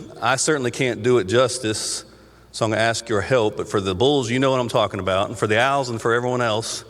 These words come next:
we have the horn signal, which we do this,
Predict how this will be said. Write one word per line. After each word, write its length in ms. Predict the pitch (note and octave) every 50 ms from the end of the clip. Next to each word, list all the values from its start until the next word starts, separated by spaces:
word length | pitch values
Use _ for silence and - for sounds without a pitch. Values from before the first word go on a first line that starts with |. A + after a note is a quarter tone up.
| - - - - - - - - _ _ _ _
we 160 | - F#2 G#2 G#2+
have 220 | G#2+ A2 A2+ G#2+
the 140 | A2 A2+ A#2
horn 440 | A#2 A#2 A#2 A#2 A2+ A2 B2 C3+ C3+
signal, 420 | - - G#2+ G2 F2 G2+ A2 A#2
which 160 | G2+ F#2+ -
we 60 | A2+
do 120 | F#2 G#2+ A2+
this, 340 | A2+ F#2+ F2 A2 A#2 -